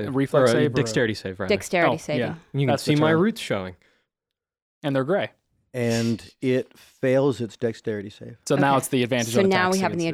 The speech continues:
Speaker 3: advantage.
Speaker 4: Yeah, it
Speaker 2: And
Speaker 4: only
Speaker 2: it's
Speaker 4: rolled a
Speaker 2: glowy,
Speaker 4: seven.
Speaker 2: glowy.
Speaker 4: Yeah, so it's a, now a glowy green dragon that has cuts in it, and you guys have advantage when you're attacking the dragon.
Speaker 2: Lasdin's Light.
Speaker 4: And that
Speaker 3: Lasdin's Light.
Speaker 4: now
Speaker 3: Thank you.
Speaker 4: brings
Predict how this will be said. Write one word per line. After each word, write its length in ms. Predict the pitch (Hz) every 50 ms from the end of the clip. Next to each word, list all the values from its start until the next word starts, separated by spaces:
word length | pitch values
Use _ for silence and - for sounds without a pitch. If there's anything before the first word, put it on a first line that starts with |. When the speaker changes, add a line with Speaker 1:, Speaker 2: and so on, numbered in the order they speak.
| 156 165
Speaker 3:
advantage. 440 | 151 139 135 113 90 - - - - -
Speaker 4:
Yeah, 80 | 113
it 40 | 107
Speaker 2:
And 80 | 233 247
Speaker 4:
only 80 | 117 117
Speaker 2:
it's 80 | 98 104
Speaker 4:
rolled 180 | 113 107 -
a 20 | 156
Speaker 2:
glowy, 120 | 196 233
Speaker 4:
seven. 240 | 240 110 104 131 110
Speaker 2:
glowy. 140 | 98 85 87 - _ _ _ _ _ _ -
Speaker 4:
Yeah, 180 | 131 117 98 90
so 160 | - - 127
it's 120 | 113 -
a, 140 | 113 104 - -
now 220 | 135 123 123 127 120
a 40 |
glowy 600 | 113 98 120 131 139 156 170 147 113 104 104 - _ _
green 260 | - 107 110 104 101 98
dragon 500 | 90 95 90 87 87 87 92 101 107 - _ _ _ _ _ _ _ _ _ _ -
that 140 | 110 107 -
has 360 | 107 110 104 101 98 95 - - _ -
cuts 300 | - 165 156 - - 165
in 120 | 156 151
it, 180 | 151 139 - _ _ _ _ -
and 500 | 123 117 113 113 117 113 110 113 110 104
you 80 | 104 98
guys 180 | 120 110 -
have 100 | - 104 95
advantage 360 | 90 104 101 98 101 92 -
when 80 | 95
you're 60 | 92 92
attacking 540 | - - 95 92 - - 95 92 90 90 90 87
the 80 | 98 87
dragon. 420 | 90 95 87 82 82 78 78 - - _ -
Speaker 2:
Lasdin's 540 | 104 107 117 117 113 - - 120 120 113 -
Light. 280 | 95 87 82 82 - - _ _ _ -
Speaker 4:
And 200 | 139 120 113 92
that 220 | 117 117 123 139 190
Speaker 3:
Lasdin's 520 | 190 175 175 185 - - 226 220 214 -
Light. 140 | 190 170 165
Speaker 4:
now 260 | 156 123 123 127 135 147
Speaker 3:
Thank 60 | 147 120
you. 40 |
Speaker 4:
brings 340 | 110 139 147 151 143 117 104